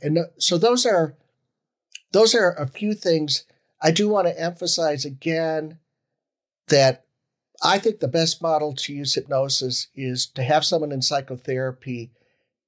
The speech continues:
and then basically boost the effects of psychotherapy,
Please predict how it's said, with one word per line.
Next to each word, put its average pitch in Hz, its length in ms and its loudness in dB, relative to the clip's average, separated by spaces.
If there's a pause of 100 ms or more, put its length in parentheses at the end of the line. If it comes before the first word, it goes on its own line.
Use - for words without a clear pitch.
and 139 180 4
then 143 440 -2
basically 165 600 0
boost 160 500 2
the 165 100 -4
effects 135 400 0
of 131 80 -8
psychotherapy, 131 800 -2